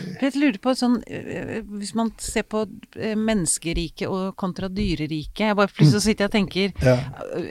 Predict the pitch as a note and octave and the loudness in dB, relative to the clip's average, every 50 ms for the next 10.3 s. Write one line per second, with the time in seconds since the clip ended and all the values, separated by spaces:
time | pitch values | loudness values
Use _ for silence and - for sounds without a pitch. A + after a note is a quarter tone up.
0 | D2+ G#2+ G2 E2+ C#2 - A2 C3+ D#3+ E3+ F3+ F3 F3 F3 - - F#3+ G#3+ A3 F#3 | -6 -6 -6 -6 -6 -4 -4 -4 -2 -2 -2 -2 -2 -2 -2 0 0 2 0 0
1 | F3 D#3 E3+ F3 E3 E3 E3 D#3+ D#3 E3+ F3+ G3 G#3 G3 F3+ G3 F#3+ F#3+ F#3+ - | -2 -2 -2 -2 0 0 0 0 0 2 2 2 2 2 2 2 2 2 0 0
2 | G3+ F#3+ F3+ - G3 G3 G3+ G3 - B3+ - B3 A3+ A3+ G#3 F#3 E3+ G#3 G3+ - | -2 -2 -2 -2 -2 -2 0 0 0 2 2 2 2 2 0 2 2 0 0 0
3 | C#3 F3+ F#3+ F3+ G3 G#3+ - - - F#3+ F#3 F3 F3 F#3 G3+ G3 G#3 A#3 A3+ G3 | 0 -2 -2 -2 -2 -4 -4 -4 -4 -4 -2 -2 0 0 -2 0 2 2 4 4
4 | E3+ D#3 D#3 F3 A3+ A#3+ A3+ A#3 A#3+ G#3+ - - E3+ F3+ F#3 F#3+ F#3+ E3 F3+ G#3 | 4 4 4 2 2 2 2 2 2 0 0 -2 -2 0 0 0 0 0 0 2
5 | F#3+ D#3+ - G3+ F3 - - E3 E3+ F3 - - A3 - - - - - - - | 2 2 0 -2 -4 -4 -4 -6 -6 -4 -4 -4 -4 -6 -8 -12 -12 -12 -12 -14
6 | - - - G3 F3+ F3 D#3+ D3+ D3+ D3+ D#3+ E3 E3+ E3 E3+ F3 F3+ F#3+ G3 G3 | -12 -8 -6 -4 -2 0 2 2 4 4 4 4 6 6 6 4 4 4 4 2
7 | G3+ - - E3 F#3 F#3+ F#3+ F#3 - C#3 C#3+ - E3+ D#3+ F3 G#3+ - C#3 C4+ C4 | 2 2 4 6 6 8 8 6 4 2 2 2 4 4 4 4 2 2 4 4
8 | A#3 - - E3 E3+ F3 G3 A3 B3 E3+ E3 D#3 D3+ E3 D#3 - A3+ G#3 F3+ F3 | 6 6 8 8 8 8 6 6 6 4 2 0 2 2 4 4 4 4 4 2
9 | D#3 D#3+ D3 D3+ D3+ D3+ - - - - - - C#3 C3+ D3 D3+ E3 F3 - _ | 0 0 -2 -2 -2 -4 -6 -6 -8 -8 -8 -8 -8 -6 -4 -4 -4 -6 -8 _
10 | _ _ - - G#3 G#3+ | _ _ -14 -10 -10 -8